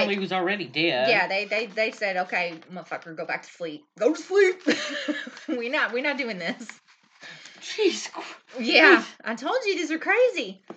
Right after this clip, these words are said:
Speaker 1: Vladimir Demikhov, a Soviet scientist, pioneered organ transplantation, conducted many experien-, early experiments on dogs. I don't know what their fascination with using dogs was for, but my gosh, they were just,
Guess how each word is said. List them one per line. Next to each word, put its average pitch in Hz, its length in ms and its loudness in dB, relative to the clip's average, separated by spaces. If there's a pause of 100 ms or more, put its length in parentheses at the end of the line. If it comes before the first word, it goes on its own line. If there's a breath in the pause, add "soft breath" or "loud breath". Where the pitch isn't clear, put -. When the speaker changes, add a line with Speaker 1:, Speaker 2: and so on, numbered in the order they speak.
(320)
Speaker 1:
Vladimir 320 720 0
Demikhov, 320 600 -6 (800)
a 220 60 -6
Soviet 262 600 -2
scientist, 269 520 -6
pioneered 240 500 -6
organ 262 260 -8
transplantation, 208 1200 -12
conducted 220 460 -8
many 214 440 -10
experien-, 220 640 -12 (440)
early 262 300 -2
experiments 196 560 -10
on 185 200 -10
dogs. - 580 -12 (220)
I 196 80 -4
don't 277 140 -8
know 240 100 -6
what 240 200 -6
their 247 120 -6
fascination 202 760 -10
with 196 200 -14
using 190 300 -12
dogs 175 400 -10
was 185 140 -18
for, 196 260 -14
but - 160 -12
my 175 200 -10
gosh, 160 380 -10
they 190 160 -10
were 185 140 -14
just, 156 340 -18